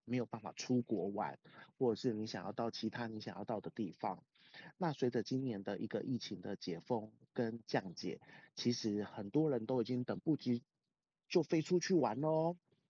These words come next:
那最主要是因为波蒂看到，呃，有一个统计数字还蛮有趣的，想要跟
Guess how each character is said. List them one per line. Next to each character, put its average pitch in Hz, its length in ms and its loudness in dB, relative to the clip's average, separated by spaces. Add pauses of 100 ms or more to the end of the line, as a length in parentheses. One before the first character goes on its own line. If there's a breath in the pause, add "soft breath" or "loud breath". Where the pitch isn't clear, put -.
(420 loud breath)
那 226 140 -2
最 196 160 2
主 143 100 2
要 143 120 4
是 165 160 2
因 160 80 4
为 160 100 4
波 175 220 0
蒂 151 180 4
看 135 340 -2
到， 147 140 -2
呃， 107 460 0
有 98 180 0
一 - 20 -2
个 117 300 2
统 98 220 -10
计 143 160 0
数 135 200 4
字 135 200 0
还 - 160 -10
蛮 98 160 -8
有 110 140 -4
趣 - 260 -2
的， 73 160 -4
想 90 160 -8
要 92 100 -10
跟 113 300 -4